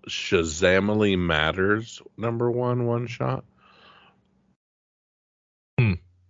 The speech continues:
Speaker 1: It's a
Speaker 2: Yeah.
Speaker 1: very all age Shazam.
Speaker 2: Very much so. Yeah.
Speaker 1: I have been enjoying the, uh,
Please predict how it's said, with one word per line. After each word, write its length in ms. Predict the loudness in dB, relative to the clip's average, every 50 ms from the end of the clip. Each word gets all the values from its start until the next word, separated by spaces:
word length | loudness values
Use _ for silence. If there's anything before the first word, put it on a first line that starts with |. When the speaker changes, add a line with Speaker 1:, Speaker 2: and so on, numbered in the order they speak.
| _ _ _ _ _ _ -12 -10 -6 -6
Speaker 1:
It's 160 | -6 -4 -4
a 60 | -4
Speaker 2:
Yeah. 60 | -2 -2
Speaker 1:
very 420 | -2 -2 -2 -4 -6 -8 -10 -14 -10 _
all 380 | 2 4 6 6 6 6 4 4
age 300 | 2 2 0 -2 -6 -6
Shazam. 1000 | -6 -6 -6 -6 -6 -6 -6 -6 -6 -4 -2 -2 -2 -2 -4 -6 -6 -8 -10 -12 -16 -20 -20 -20 -14 -10
Speaker 2:
Very 280 | -4 -2 -2 -2 -2
much 300 | -4 -6 -8 -10 -10 -12
so. 260 | -12 -12 -12 -12 -14 -16 -18 -18 -18 -16
Yeah. 60 | -8 -2
Speaker 1:
I 80 | 2 4
have 120 | 6 8
been 100 | 8 8
enjoying 540 | 6 6 4 4 4 4 4 4 2 0 -2
the, 240 | -4 -2 0 0 0
uh, 300 | 0 0 -2 -4 -6